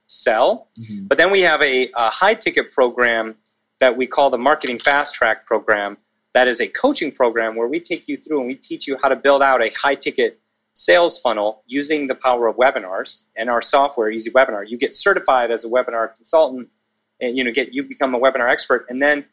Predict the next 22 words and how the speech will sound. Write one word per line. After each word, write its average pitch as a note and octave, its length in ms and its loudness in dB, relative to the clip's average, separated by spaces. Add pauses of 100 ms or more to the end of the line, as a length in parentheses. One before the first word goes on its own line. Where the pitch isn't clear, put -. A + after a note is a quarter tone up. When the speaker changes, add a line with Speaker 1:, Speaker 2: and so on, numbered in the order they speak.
(240)
Speaker 1:
we D3 80 4
also D#3+ 220 2
show D3+ 180 2
you C#3 240 0 (380)
how D#3 120 4
to C#3 60 2
build D3 260 4
out C#3 160 4
a A#2 60 0
coaching F3+ 420 -2
program A2+ 500 0
leveraging G#2+ 440 0
webinars G2 440 -2
as F#2+ 120 -12
well. B2 360 2 (440)
And B2 240 0
this F3 200 2
is B2 100 -6
a A#2 80 0
six-week F3 580 -4
program, D#3 560 0 (360)
um, A2+ 440 -2